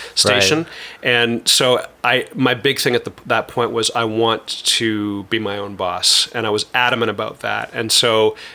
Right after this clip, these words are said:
Speaker 1: whether, was it the right decision? I have no idea. But, you know.
Speaker 2: But I think, yeah, you, you kinda hit it in, uh, on the head when you said, you know, it, it was ninety-seven, and, uh,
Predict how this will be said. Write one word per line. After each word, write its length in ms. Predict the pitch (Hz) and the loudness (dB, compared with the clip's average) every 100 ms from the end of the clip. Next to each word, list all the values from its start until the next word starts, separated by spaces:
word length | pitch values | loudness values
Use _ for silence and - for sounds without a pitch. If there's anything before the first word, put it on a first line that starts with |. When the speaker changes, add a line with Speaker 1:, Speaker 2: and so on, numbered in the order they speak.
| - - | -20 -8
Speaker 1:
whether, 240 | 127 127 127 | -2 0 2
was 240 | 135 123 | 2 2
it 80 | 127 | 0
the 60 | |
right 180 | 127 127 | 2 2
decision? 340 | 123 143 123 117 | 2 0 0 -2
I 60 | |
have 140 | 107 110 | -4 -6
no 180 | - | -10
idea. 340 | - - - - - | -10 -8 -10 -12 -2
But, 300 | 117 107 - | 0 0 -2
you 80 | 113 | -2
know. 80 | |
Speaker 2:
But 140 | 104 147 | 2 2
I 80 | 147 | 2
think, 240 | 170 165 | 2 4
yeah, 160 | 160 139 | 4 4
you, 160 | 123 | 4
you 100 | 131 | 2
kinda 260 | - 143 127 | 0 0 2
hit 200 | 120 131 | 4 4
it 80 | 117 | 4
in, 240 | 107 104 - - | 2 -2 -12 -4
uh, 420 | 110 104 101 98 - - - - | 0 2 0 -2 -6 -20 -10 -4
on 140 | 107 | 0
the 60 | 101 | 2
head 200 | 113 107 | 2 2
when 160 | 104 | 2
you 100 | 98 | 0
said, 240 | - 107 104 | 0 0 0
you 120 | 104 | 0
know, 100 | 101 | 2
it, 160 | 101 | 2
it 60 | 123 | 2
was 180 | 120 113 | 2 2
ninety-seven, 760 | 131 110 - 120 104 98 95 - - - - - 107 | 2 0 2 2 2 -2 -4 -14 -20 -20 -20 -4 0
and, 420 | 107 104 101 101 | 2 2 2 2
uh, 760 | 101 98 95 95 92 92 98 | 4 4 4 4 2 0 -4